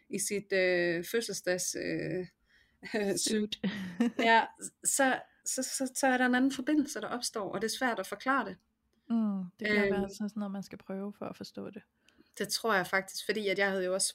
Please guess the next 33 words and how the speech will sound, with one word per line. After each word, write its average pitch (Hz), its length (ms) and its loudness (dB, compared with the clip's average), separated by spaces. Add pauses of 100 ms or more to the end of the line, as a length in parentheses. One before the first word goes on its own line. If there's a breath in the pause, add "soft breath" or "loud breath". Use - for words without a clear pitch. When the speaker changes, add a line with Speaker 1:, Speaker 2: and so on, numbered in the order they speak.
Speaker 1:
meget 196 240 0
svært 170 260 -2
ved 180 80 -4
at 175 60 -6
forstå 185 360 -4
det 180 120 -10
før. 170 300 -2 (300)
Øhm, 185 340 -2
Speaker 2:
Ja. 190 180 0 (720 soft breath)
Speaker 1:
men 196 260 4
det 202 180 2
er, 165 300 0
øh, 165 300 -6 (520)
det 214 80 2
er - 40 2
en 196 40 0 (200)
helt 214 220 -4
fantastisk, - 720 -4 (280)
øh, 180 360 -4
oplevelse 175 540 -4 (420)
at 196 100 -4
give 214 80 2
Speaker 2:
Ja. 202 40 4
Speaker 1:
sig - 160 -2
selv, - 200 -4 (240)
faktisk, - 380 -4
Speaker 2:
Ja. 220 100 0
Speaker 1:
at - 80 -6
ture 190 300 -2
og 180 140 -4
vise 196 200 -2
sig - 280 -2
selv - 200 -4